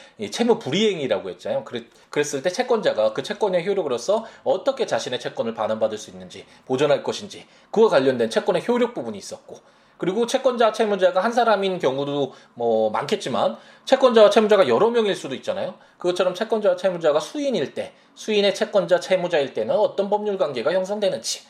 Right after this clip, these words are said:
그런 내용도 발-, 그 공부를 했었고 채권이 양도되는 경우 그리고 채무가 인수되는 경우 그런 내용들도 공부했었고 마지막으로 그럼 이러한 채권이 어떻게 하면 없어지느냐,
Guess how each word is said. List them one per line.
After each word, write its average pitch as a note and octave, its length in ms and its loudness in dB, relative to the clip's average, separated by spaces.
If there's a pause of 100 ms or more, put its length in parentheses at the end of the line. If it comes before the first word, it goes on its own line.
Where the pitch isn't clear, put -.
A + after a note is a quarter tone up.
(260)
그런 F#3+ 200 2
내용도 C#3+ 300 2
발-, A2+ 200 0
그 G#2+ 160 0
공부를 A#2 280 -4
했었고 G#3 460 -2 (200)
채권이 C4 420 0
양도되는 D#3+ 640 -2
경우 G2 240 -8 (300)
그리고 A3 180 2
채무가 C4+ 540 4
인수되는 G#3+ 640 -2
경우 G#2+ 320 -4 (640)
그런 A3+ 220 4
내용들도 C#3+ 400 2
공부했었고 A2 560 -4
마지막으로 A#2 720 0 (240)
그럼 A3+ 300 0
이러한 F#3+ 240 2
채권이 F#3 600 -4 (120)
어떻게 C4+ 360 4
하면 A#3 220 8
없어지느냐, B2+ 760 2